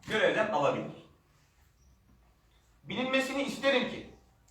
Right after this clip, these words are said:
bugün itibarıyla hakkında devam eden hiçbir yasal takibat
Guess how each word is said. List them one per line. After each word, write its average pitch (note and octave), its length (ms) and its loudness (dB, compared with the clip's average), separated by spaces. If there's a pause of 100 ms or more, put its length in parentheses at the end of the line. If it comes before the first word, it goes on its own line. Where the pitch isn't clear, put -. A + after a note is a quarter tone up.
(600)
bugün B3+ 240 -4
itibarıyla D#3+ 920 2 (440)
hakkında A#3 640 2
devam A#3+ 340 8
eden A#3 560 2 (100)
hiçbir A3+ 420 -6
yasal F#3+ 460 2
takibat F3+ 680 2